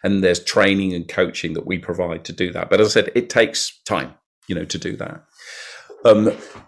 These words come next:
as I said, we've got, like most churches, we've got our, you know, our various youth programs and kids programs and things, you know, so, so there are those spaces. Um, but then I said, we are running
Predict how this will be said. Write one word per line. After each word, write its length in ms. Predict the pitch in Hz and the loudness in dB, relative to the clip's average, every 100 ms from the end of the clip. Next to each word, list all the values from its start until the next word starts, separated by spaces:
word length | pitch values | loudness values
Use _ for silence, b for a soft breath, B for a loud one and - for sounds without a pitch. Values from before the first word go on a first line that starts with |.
| _ | _
as 120 | 151 151 | 4 6
I 60 | |
said, 240 | 131 110 101 | 4 2 6
we've 260 | 151 170 | 6 6
got, 200 | - 101 | 4 4
like 160 | 101 101 | 4 4
most 240 | 113 110 | 2 2
churches, 420 | - 101 - 101 | 4 2 2 -6
we've 160 | 117 110 | -2 0
got 400 | 120 101 - - 107 | 4 4 4 -2 0
our, 560 | 101 95 95 92 - | 2 4 2 0 -4
you 100 | 107 | -4
know, 140 | 92 87 | 0 2
our 160 | 87 | 4
various 560 | 85 98 92 92 - - - | 6 6 6 2 -2 -4 -4
youth 260 | 101 92 | -4 -2
programs 400 | 101 92 90 82 | 2 2 0 -4
and 100 | 87 | -6
kids 160 | 87 87 | -8 -8
programs 460 | - 90 85 85 | -4 -2 -2 -6
and 160 | 85 87 | -6 -6
things, 340 | 90 87 85 - | -6 -6 -8 -10
you 100 | - | -8
know, 140 | 87 | -6
so, 280 | - 90 - | -4 -4 -6
so 140 | - 87 | -6 -4
there 240 | 92 90 | -2 -2
are 60 | 90 | -2
those 420 | 85 95 95 92 | 2 4 4 0
spaces. 880 | - 95 - - - - - - - B B B B | -4 -2 -2 -4 -4 -4 -4 -4 -6 B B B B
Um, 540 | 104 98 95 95 90 92 B B | 4 6 6 2 -2 -8 B B
but 140 | 120 113 | 2 4
then 280 | 113 107 104 101 | 6 4 2 -2
I 20 | |
said, 320 | 117 98 92 | -2 -2 0
we 240 | 113 139 | 4 6
are 220 | 120 98 95 | 6 6 4
running 720 | 98 95 92 90 80 98 | 4 2 0 -8 -8 -10